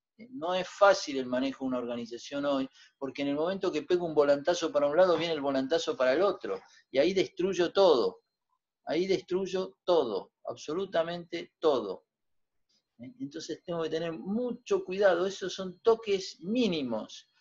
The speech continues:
¿eh? Son las cuatro fuerzas, van como juntas. Por eso les pongo como fuerzas estratégicas holísticas. Tienen que ser equilibradas dinámicamente.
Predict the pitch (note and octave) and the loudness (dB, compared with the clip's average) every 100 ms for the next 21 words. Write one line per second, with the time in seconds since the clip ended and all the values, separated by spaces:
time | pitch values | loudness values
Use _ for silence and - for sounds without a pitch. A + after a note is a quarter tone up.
0 | _ _ - E3+ F3 - F3+ F#3 E3+ - | _ _ -16 -12 -12 -6 -4 2 0 2
1 | A3 A3 G3 - G3+ F#3 E3 F3+ E3+ E3+ | 2 2 2 0 -2 0 0 0 0 -2
2 | D#3+ - G3+ C#3+ A2 G2 F2 - - _ | -2 0 0 0 0 0 -2 -12 -18 _
3 | _ _ _ - D3 E3 F3 D3+ D3 E3+ | _ _ _ -8 -4 -2 0 -2 -2 -4
4 | E3 D#3+ D3+ - C3+ C3+ - D#3+ D#3 D3+ | 2 2 2 -6 -4 -4 0 0 2 -2
5 | C#3 B2+ C3 C3+ C#3+ C#3 C3 B2+ B2 A#2+ | -4 -2 0 0 -6 -6 -4 -4 -2 -6
6 | A#2+ - F#2 F#2+ - - - _ _ _ | -6 -12 -20 -20 -20 -20 -20 _ _ _
7 | _ _ _ _ _ _ _ _ _ _ | _ _ _ _ _ _ _ _ _ _
8 | _ - C#3 _ _ _ - - E3+ E3+ | _ -16 -16 _ _ _ -20 -14 -10 -6
9 | D#3 C#3+ F3 E3+ C#3 C#3+ D3+ F3+ G#3 G3+ | -6 -2 0 0 -2 -2 2 6 10 10
10 | F3+ D#3+ E3+ F#3 F3+ D3+ D#3+ E3 D3 A#2 | 8 2 0 0 0 2 2 4 2 0
11 | G2+ G2+ G2+ | -4 -6 -8